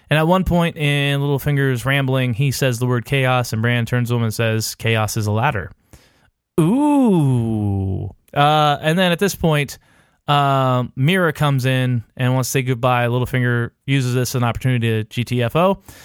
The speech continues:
Uh, and I guess the parting isn't as, as emotional as Mira wanted it be, to be because Bran, like I said, is a, a robot weirdo. Uh,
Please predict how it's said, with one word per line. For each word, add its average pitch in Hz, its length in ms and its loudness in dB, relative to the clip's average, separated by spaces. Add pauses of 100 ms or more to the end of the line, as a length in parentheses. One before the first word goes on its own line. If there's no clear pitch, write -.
(220)
Uh, 156 920 2 (580)
and 160 540 0
I 147 120 -2
guess 240 200 0
the 170 120 0
parting 196 340 2
isn't 160 200 2
as, 135 180 0 (180)
as 139 180 0
emotional 147 420 2
as 120 160 0
Mira 170 320 2
wanted 120 340 0
it 113 100 -2
be, 120 280 -2 (300)
to 127 100 -2
be 123 180 0
because 123 420 0
Bran, 117 380 0
like 117 140 -2
I 113 40 -4
said, 120 180 -2
is 117 180 0
a, 120 280 0 (540)
a 113 140 -4
robot 110 500 0
weirdo. 113 420 0 (520)
Uh, 151 680 2